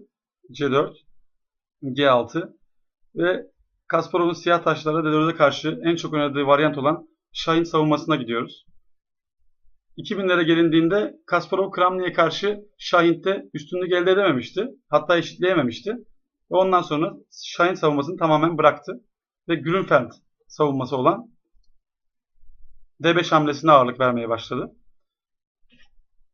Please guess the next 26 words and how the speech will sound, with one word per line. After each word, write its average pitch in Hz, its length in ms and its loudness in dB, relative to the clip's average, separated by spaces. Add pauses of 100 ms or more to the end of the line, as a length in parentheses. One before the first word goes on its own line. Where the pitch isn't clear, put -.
(1200)
Fakat 151 240 0
bu 175 80 -8
maçta 147 280 0
Kasparov 170 480 -2
fil 160 160 -10
G 151 80 -2
yedi 151 200 2
hamlesiyle 143 380 -2
Şahint'e 151 380 0
gidiyor. 127 360 -6 (760)
E 151 120 2
dört, 175 280 -2 (640)
D 143 200 4
altı 139 440 2 (960)
ve 170 360 -2 (100)
Karpov 196 480 4 (220)
Semic 208 420 0
varyantını 151 580 2 (580)
tercih 123 280 2
ediyor 107 200 -8
F 127 200 -8
üç 123 100 -8
hamlesiyle. 110 460 -6 (1160)
Bu 202 80 2
varyantın 202 460 8
fikri 214 400 -6